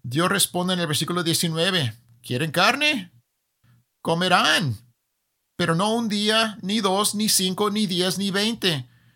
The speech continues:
sino un mes entero, hasta que les salga por las narices y les resulte repugnante,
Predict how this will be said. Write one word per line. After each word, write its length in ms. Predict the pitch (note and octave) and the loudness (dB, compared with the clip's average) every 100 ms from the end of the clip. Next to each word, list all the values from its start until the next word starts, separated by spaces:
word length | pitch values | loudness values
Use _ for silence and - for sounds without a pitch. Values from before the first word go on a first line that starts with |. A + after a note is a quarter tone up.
| - | -6
sino 420 | - F3+ F#3 G3 | -2 0 0 0
un 300 | G3+ A#3+ A3+ | 0 -2 0
mes 300 | G#3+ A3 G#3+ | 0 2 2
entero, 760 | G#3 - G3 A#3 A#3 D#3 A2 - _ _ _ - | 0 0 0 2 2 0 -4 -10 _ _ _ -4
hasta 380 | - F3 F#3 | 0 0 0
que 120 | F3+ F3+ | -2 0
les 160 | F3+ | 2
salga 480 | - F3+ F#3 F#3 F#3 | 2 4 2 2 0
por 140 | F#3+ | 0
las 160 | F3 E3 | 2 2
narices 720 | F3 E3+ A3 A#3 A3 A3 - | 2 2 2 0 2 0 -2
y 140 | - F#3 | -4 -2
les 220 | E3+ F3 | 0 0
resulte 600 | E3+ E3+ - F3+ F3 F#3+ | 0 0 0 0 0 -2
repugnante, 1040 | E3+ E3+ - E3+ D#3 E3+ F#3+ - F#3+ D#3+ A#2+ | 0 0 0 -2 0 2 0 0 0 0 -2